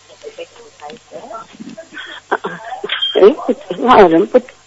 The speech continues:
不懂去了哪里？哦，呃，对不起，呃，台长。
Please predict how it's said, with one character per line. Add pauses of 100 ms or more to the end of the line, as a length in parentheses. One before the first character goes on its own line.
(240)
不
懂
去
了
哪
里？ (4000)
哦，
呃，
对
不
起，
呃，
台
长。